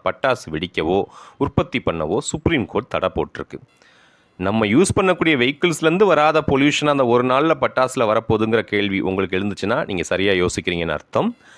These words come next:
ஆனா, இதுல ஜியாகிரபிக்கல் ரீசனா ஒண்ணு இருக்கு. என்ன அப்படின்னா,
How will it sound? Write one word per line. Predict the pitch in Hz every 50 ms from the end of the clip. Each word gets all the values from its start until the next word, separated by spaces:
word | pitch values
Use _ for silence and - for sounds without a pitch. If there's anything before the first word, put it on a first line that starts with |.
| - - -
ஆனா, | - 196 233 254
இதுல | 208 156 135 156 220 196 117
ஜியாகிரபிக்கல் | 147 165 220 262 285 302 294 - 247 220 220 180
ரீசனா | 139 135 120 92 95 90 110
ஒண்ணு | 156 139 95 87 82
இருக்கு. | 78 - - - - _ _ _ _ _ -
என்ன | 101 120 135 117
அப்படின்னா, | 82 - 73 76 80 87 117